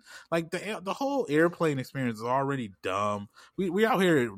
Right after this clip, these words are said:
in the airport with no shoes on and shit, and y'all cool with that. Like, they fucking giving everybody fucking cavity searches and shit,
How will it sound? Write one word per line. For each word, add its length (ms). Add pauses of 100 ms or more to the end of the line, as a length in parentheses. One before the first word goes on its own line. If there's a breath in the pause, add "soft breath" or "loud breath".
(140)
in 140
the 100
airport 380
with 100
no 120
shoes 420
on 240
and 100
shit, 380 (380 soft breath)
and 120
y'all 160
cool 300
with 140
that. 360
Like, 280
they 200
fucking 480 (320 soft breath)
giving 220
everybody 420
fucking 360
cavity 440
searches 420
and 140
shit, 300